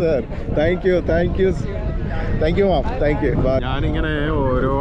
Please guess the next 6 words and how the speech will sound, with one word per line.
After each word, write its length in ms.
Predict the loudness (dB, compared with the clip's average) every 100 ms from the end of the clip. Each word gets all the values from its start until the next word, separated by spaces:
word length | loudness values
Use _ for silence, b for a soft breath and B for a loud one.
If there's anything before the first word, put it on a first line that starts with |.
| 0
ആൾക്കാരെ 560 | 0 0 0 0 0 0 0 0 0 0
ഇങ്ങനെ 240 | 0 0 0
വീക്ഷിച്ചുകൊണ്ട് 720 | 0 0 0 2 2 2 2 2
പോവുകയാണ്. 440 | 2 2 0 0 0 0 0 0 0 0 0
ഇപ്പൊ 200 | 0 0 0 0 0 0 0 2 0 0 0 0
ഫാമിലി 420 | 0 0 0 2